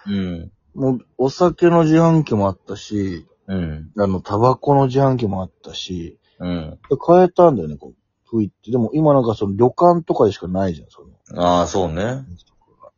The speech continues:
Speaker 2: で、なんかさ、今もすっかりなくなったけど、なんかさ、その、エロ本が買える自販機とかあっ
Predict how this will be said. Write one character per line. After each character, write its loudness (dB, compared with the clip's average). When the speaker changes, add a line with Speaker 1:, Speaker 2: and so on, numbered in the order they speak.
Speaker 2:
で、 4
な 6
ん 0
か 0
さ、 0
今 4
も 4
す -12
っ -20
か -2
り 0
な 4
く 2
な 6
っ -10
た -2
け 0
ど、 -2
な 2
ん 0
か -4
さ、 -2
そ -10
の、 -6
エ 6
ロ 4
本 4
が 4
買 4
え 8
る 4
自 2
販 4
機 -2
と -16
か -6
あ 2
っ -6